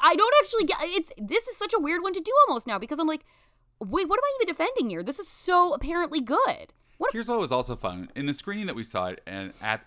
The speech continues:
Speaker 2: the New Beverly, people were
Speaker 1: Yeah.
Speaker 2: going bananas for it.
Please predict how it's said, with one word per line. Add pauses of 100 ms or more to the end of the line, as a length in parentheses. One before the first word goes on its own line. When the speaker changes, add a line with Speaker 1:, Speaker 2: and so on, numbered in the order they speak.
(140)
Speaker 2:
the
New
Beverly, (280)
people
were
Speaker 1:
Yeah.
Speaker 2:
going (140)
bananas
for
it.